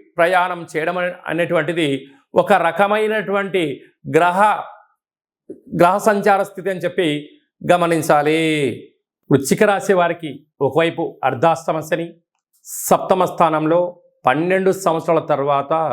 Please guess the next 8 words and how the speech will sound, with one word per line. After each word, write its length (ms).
శుక్ర 380
భగవానుడు 560
తన 200
స్వగృహంలో 760
గురువుతో 380
కలిపి 260
సంచారం 480
చేయడము, 420